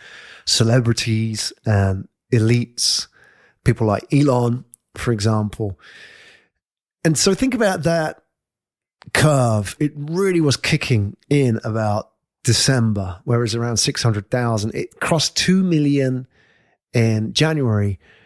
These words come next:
and only very recently it's crossed ten million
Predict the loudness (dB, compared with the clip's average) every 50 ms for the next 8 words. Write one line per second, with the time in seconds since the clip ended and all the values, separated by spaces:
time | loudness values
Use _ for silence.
0 | _ _ _ _ -6 -2 0 0 2 2 0 0 0 0 2 2 2 2 0 -2
1 | -2 0 0 0 0 0 0 0 0 -2 -2 -2 -2 -2 -2 -2 -2 -2 -2 0
2 | 0 0 -2 -2 0 0 0 0 0 0 0 0 0 0 0 -2 -4 -6